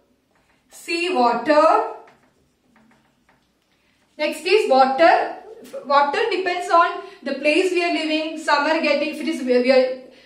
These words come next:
staying in village, you'll be getting from well, or you're getting from river, or you're getting from tube well, or different sources of water are there. Then ghee or oil.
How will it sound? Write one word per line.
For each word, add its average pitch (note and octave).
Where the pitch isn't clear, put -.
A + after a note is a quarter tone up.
staying D4
in E4
village, E4
you'll C4+
be C4+
getting D4+
from D#4
well, C4+
or B3+
you're B3+
getting D4
from D4+
river, C#4+
or B3
you're B3+
getting C4
from D4+
tube D4
well, C4+
or E4+
different G#4
sources C#4
of -
water C4
are C4
there. -
Then C#4
ghee F#4+
or D#4
oil. A3+